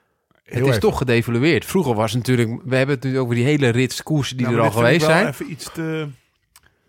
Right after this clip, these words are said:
Speaker 2: Hij
Speaker 3: te
Speaker 2: is,
Speaker 3: realistisch, dit, hoor.
Speaker 1: Ja.
Speaker 3: De, de,
Speaker 2: hij is
Speaker 1: Laat
Speaker 2: licht
Speaker 1: ons even
Speaker 2: gedevalueerd, toch?
Speaker 1: Ik wil, ik wil,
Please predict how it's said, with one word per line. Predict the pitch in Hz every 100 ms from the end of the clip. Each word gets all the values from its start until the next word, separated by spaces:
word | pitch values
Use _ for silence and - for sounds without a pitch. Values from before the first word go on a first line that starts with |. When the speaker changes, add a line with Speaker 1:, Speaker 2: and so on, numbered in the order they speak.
| _ _ _ _ _ _ _ _ _ -
Speaker 2:
Hij | 101 104
Speaker 3:
te | 156
Speaker 2:
is, | 151
Speaker 3:
realistisch, | 151 151 147 139 139 110
dit, | 127 113
hoor. | 123 156 135
Speaker 1:
Ja. | 104 101
Speaker 3:
De, | 127
de, | 131 131
Speaker 2:
hij | 123 185
is | 147
Speaker 1:
Laat | 185
Speaker 2:
licht | 302
Speaker 1:
ons | 139
even | 214
Speaker 2:
gedevalueerd, | 214 208 202 208 202 160
toch? | 240 269
Speaker 1:
Ik | 147
wil, | 165 170
ik | 156
wil, | 160